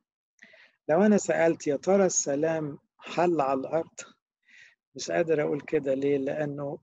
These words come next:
الحروب شغالة، في ظلم كتير، في أوبئة، في مجاعات، في خراب، في افتراء، في أذية، في أخبار ورا بعض صعبة.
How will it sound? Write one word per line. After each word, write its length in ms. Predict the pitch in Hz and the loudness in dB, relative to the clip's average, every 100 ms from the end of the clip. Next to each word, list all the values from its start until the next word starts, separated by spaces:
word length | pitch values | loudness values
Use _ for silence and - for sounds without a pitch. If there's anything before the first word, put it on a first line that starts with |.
| _ | _
الحروب 420 | - - 151 165 | -8 -2 0 0
شغالة، 640 | - 143 123 147 143 139 135 _ _ _ _ - _ | -2 -4 -2 -2 0 -2 -6 _ _ _ _ -20 _
في 160 | _ 151 | _ -4
ظلم 380 | 131 156 135 123 | 4 4 2 -8
كتير، 540 | - - 151 135 135 - _ _ | -14 -8 -4 0 -2 -4 _ _
في 260 | - 151 | -4 -2
أوبئة، 520 | 135 135 131 139 127 143 - | 0 -2 0 -2 -4 -8 -16
في 160 | - 156 | -10 -6
مجاعات، 720 | 143 127 139 143 139 135 - - _ | -6 -4 -4 -4 -6 -6 -12 -20 _
في 140 | 165 | -16
خراب، 520 | 143 151 147 147 139 143 - - - _ - _ _ | -12 -6 -4 -2 -2 -6 -16 -20 -20 _ -20 _ _
في 520 | _ 160 160 151 160 156 - | _ -4 0 0 0 -4 -10
افتراء، 540 | - - 160 143 135 123 _ _ _ | -14 -2 2 2 0 -4 _ _ _
في 340 | - 160 160 135 | -8 -4 -2 -2
أذية، 520 | 117 147 131 127 123 - _ _ - - - _ _ _ | 0 0 2 0 -4 -16 _ _ -20 -20 -20 _ _ _
في 200 | 180 170 | -4 -4
أخبار 380 | - 151 165 | -2 0 4
ورا 220 | 160 156 143 | 4 2 -2
بعض 300 | 147 151 117 | -2 -2 0
صعبة. 540 | - 156 131 127 127 | 0 0 -4 -8 -12